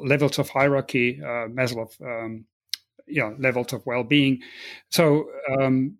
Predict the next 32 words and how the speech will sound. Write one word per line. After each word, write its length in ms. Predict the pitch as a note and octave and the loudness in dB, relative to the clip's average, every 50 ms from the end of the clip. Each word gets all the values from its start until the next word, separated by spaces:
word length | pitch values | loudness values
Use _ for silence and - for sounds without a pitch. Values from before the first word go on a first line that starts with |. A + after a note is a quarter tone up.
| - F#3 | -14 -4
you 160 | A2 - F3 | 0 2 2
know, 80 | D#3+ C3 | 2 2
being 240 | A#2+ D#3+ D#3+ D#3 C#3+ | 4 4 4 4 2
healthy, 480 | - C#3+ C#3+ D#3 D3+ - - E3 D#3 | 2 2 2 2 2 2 2 2 2
being 320 | C#3+ D3+ C#3 C3+ C3 B2+ B2+ | 2 2 2 2 2 2 2
mentally 400 | C3+ D#3+ F3 F3+ - E3 D#3 D3 | 2 0 0 0 0 0 0 0
healthy, 520 | - D3 D3+ D3+ D3+ - E3 D#3+ D#3+ D#3+ | 0 0 -2 -2 -2 -2 -2 -2 -2 -2
and 180 | D#3 C3+ C3+ C#3 | -2 -2 -2 0
then 340 | D3 D3 C#3+ C#3+ C3 B2+ - - - | 2 4 4 4 2 0 -2 -4 -2
as 200 | D#3 C#3+ C3+ - | -2 -2 -2 0
you 220 | C#3+ C3+ B2+ B2 - _ - | 0 0 -2 -4 -8 _ -4
move 260 | C#3+ C#3+ C#3+ C3+ D3+ | 0 0 2 2 2
up 200 | E3+ G3 F#3+ - | 0 0 0 -2
that, 260 | D3+ C3 B2+ - - | -4 -4 -4 -4 -8
that 160 | C3 B2 A#2 | -8 -8 -6
ladder, 300 | A#2+ A#2 A#2+ A#2+ B2+ A#2+ | -4 -4 -2 -2 0 0
you 180 | A#2+ B2 B2 B2+ | 0 0 0 -2
can 180 | - - B2+ | -2 -2 -2
say 320 | B2 - D3+ C#3+ C3+ C3+ C3 - - - - - - _ | 0 2 2 2 2 2 0 -2 -10 -16 -18 -20 -16 _
sort 180 | - - E3+ C#3+ | 0 2 2 2
of 160 | C3+ - - _ - - | 2 0 -4 _ -6 -4
spiritual 640 | - - - F#3 F3+ F#3+ F#3+ F3 - - D3 C3+ B2+ | -2 2 4 6 6 6 6 4 2 2 0 0 0
well-being. 580 | C3 C#3 C#3 C#3 C3+ B2 C3+ C3 B2+ B2+ B2+ | 0 0 0 0 0 2 2 2 4 2 2
And 140 | B2+ B2 B2+ | 0 0 -2
I 80 | C#3+ C3+ | 0 2
don't 320 | C#3+ E3+ E3 D3 D3+ - | 4 4 4 2 2 2
mean 200 | C#3+ C#3 C3+ B2 | 2 2 2 2
religious 520 | B2 C3 C3 B2+ C#3 D3+ D3 - D#3 C#3+ - | 0 -2 0 2 2 2 2 2 0 0 -2
by 220 | - C3 A#2 A#2 | -2 -6 -6 -6
that. 200 | A2+ A#2 A2+ A#2 - | -4 -6 -6 -6 -6
I 60 | A#2+ | -6
mean 420 | B2 B2 B2 B2 A#2+ A#2+ A#2+ A#2+ | -4 -2 -2 -2 -2 -2 -4 -4